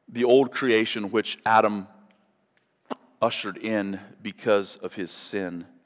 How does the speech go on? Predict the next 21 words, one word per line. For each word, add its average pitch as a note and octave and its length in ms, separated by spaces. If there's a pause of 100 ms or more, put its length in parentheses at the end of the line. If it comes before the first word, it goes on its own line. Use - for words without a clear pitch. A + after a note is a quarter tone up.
(380)
the A2 80
old A#2 160
creation A2 420
is - 120
passing G#2 480
away F2+ 360
because G2+ 240
of G2 120
Adam's F#2+ 280
sin. F#2+ 280 (240)
The G#2+ 80
new A2 160
creation G#2 560
will G2 80
never G2 260
pass F2+ 400
away E2+ 320 (760)
because A2+ 200
of G2 100
Christ's - 380
righteousness. F#2 720